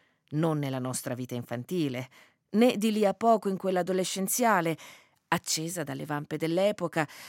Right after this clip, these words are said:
forse anche più potenti degli sbalzi ormonali. Ma a ripensarci oggi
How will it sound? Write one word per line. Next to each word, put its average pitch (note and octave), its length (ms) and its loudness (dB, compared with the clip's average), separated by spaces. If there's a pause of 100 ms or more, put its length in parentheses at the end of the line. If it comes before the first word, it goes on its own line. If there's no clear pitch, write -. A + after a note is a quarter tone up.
(200)
forse - 580 -4
anche A3+ 360 -4
più G3+ 140 -10
potenti D3 500 -8
degli D3+ 300 -10
sbalzi C#3 420 -8
ormonali. D3+ 640 -12 (1120)
Ma F#3+ 260 6
a F#3 140 2
ripensarci F#3 840 0
oggi F3+ 520 2